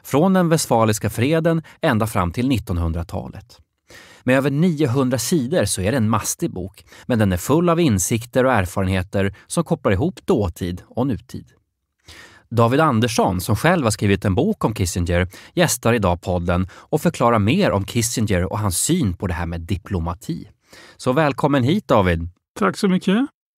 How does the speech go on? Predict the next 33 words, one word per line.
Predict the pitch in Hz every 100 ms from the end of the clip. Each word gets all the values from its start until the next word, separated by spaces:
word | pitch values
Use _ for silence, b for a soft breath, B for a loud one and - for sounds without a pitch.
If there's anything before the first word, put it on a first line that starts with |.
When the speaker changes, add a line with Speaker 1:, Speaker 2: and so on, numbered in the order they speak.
| _
Speaker 1:
Du | 151 175
är | 180
ju | 160
författare, | - 135 - - 190 185 147
du | 135 120
är | 110
redaktör | 101 98 - 107 101
på | 104
Access | 90 - 156 170 -
och | 131
du | 156
skrev | - 127 220
just | 120 -
en | 117
bok | 101 127 165 -
om | 139
Henry | 131 123
Kissinger | 110 98 98 95
för | 92 98
några | 92
år | 90 -
sedan. | - 95 98 101
Vad | 131 185
var | 151 127
det | 117
som | 127 113
fick | 113 -
dig | 110 214
att | 180 -
bli | 110 92 87
intresserad | 120 110 113 107 90 92 92
av | 90
honom? | 92 95 90 92